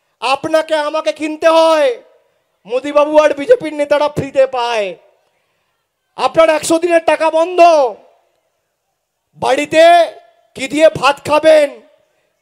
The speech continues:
সেই চিন্তায় ঘুম উড়ে যাচ্ছে। আর এরা সকাল বিকেল রাত্রি দশ পদ দিয়ে ভাত খাচ্ছে, ঘুমাচ্ছে, আরামসে আছে, কোনো চিন্তা নেই। নিজের কথা ভাবুন,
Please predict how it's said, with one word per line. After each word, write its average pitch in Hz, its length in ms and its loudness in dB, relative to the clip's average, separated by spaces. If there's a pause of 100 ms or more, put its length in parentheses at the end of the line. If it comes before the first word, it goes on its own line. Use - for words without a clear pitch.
(120)
সেই 285 320 0
চিন্তায় 302 440 -2
ঘুম 294 260 -4
উড়ে 302 200 2
যাচ্ছে। 254 560 0 (320)
আর 208 120 -2
এরা 262 220 2
সকাল 277 440 -4
বিকেল 269 280 -4
রাত্রি 254 360 -6
দশ 247 340 -6
পদ 240 160 -6
দিয়ে 233 260 -6
ভাত 208 240 -8
খাচ্ছে, 185 340 -12 (1600)
ঘুমাচ্ছে, 254 640 -2
আরামসে 247 540 -4
আছে, - 260 -6 (340)
কোনো 294 180 -2
চিন্তা 302 380 0
নেই। 240 160 -4 (1300)
নিজের 320 420 2
কথা 330 300 4
ভাবুন, 320 640 0